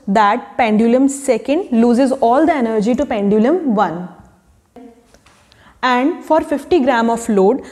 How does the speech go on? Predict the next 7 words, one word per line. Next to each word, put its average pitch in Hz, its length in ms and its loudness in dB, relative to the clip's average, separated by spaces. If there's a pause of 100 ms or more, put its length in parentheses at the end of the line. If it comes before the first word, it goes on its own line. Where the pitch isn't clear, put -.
(280)
time 262 340 0
is 294 260 0 (140)
sixty 302 420 -4
point 320 340 -4
three 208 200 -4
second. 190 580 -6 (1400)
Similarly, 320 800 0